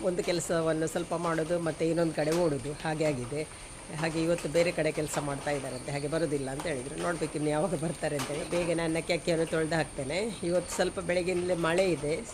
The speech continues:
ಪಿರಿ ಪಿರಿ ಮಳೆ ಬರ್ತಾ ಇದೆ. ಸ್ವಲ್ಪ ಮುಂಜಾವಿನ ಹೊತ್ತು ಸ್ವಲ್ಪ ಜಾಸ್ತಿ ಇತ್ತು ಮಳೆ. ಐದು ಗಂಟೆಗೆ ನಾನು ಹೇಳುವಾಗ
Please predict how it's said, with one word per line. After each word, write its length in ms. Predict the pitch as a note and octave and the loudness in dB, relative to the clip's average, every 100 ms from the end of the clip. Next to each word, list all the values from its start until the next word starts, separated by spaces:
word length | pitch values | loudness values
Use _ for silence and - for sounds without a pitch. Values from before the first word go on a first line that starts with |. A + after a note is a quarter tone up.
| - | -4
ಪಿರಿ 160 | E3+ | -2
ಪಿರಿ 200 | E3 E3+ | 0 2
ಮಳೆ 220 | E3 D#3 | 2 0
ಬರ್ತಾ 300 | E3+ E3+ - | 0 -2 -2
ಇದೆ. 320 | E3 C3+ D3 - | -2 0 -4 -4
ಸ್ವಲ್ಪ 440 | - F3+ F3+ - F3+ E3+ E3 - - - - F3 | -6 -4 -4 0 2 2 0 -4 -12 -14 -6 0
ಮುಂಜಾವಿನ 480 | F#3+ G#3 G3+ G#3 | 4 6 6 4
ಹೊತ್ತು 300 | G#3 F#3+ - | 2 0 -4
ಸ್ವಲ್ಪ 280 | F3 E3+ - | -4 -4 -2
ಜಾಸ್ತಿ 440 | E3 E3 E3 E3 G3 | -2 0 -2 0 -2
ಇತ್ತು 220 | - D#3+ | -2 -4
ಮಳೆ. 360 | D3+ C#3 C#3+ - | -2 -2 -4 -4
ಐದು 240 | D3+ D3 E3+ | -2 2 2
ಗಂಟೆಗೆ 340 | D#3 E3+ D#3+ | 2 0 0
ನಾನು 240 | D3+ D3+ | 0 0
ಹೇಳುವಾಗ 360 | D#3 D3+ D3+ D3 | 0 0 0 -2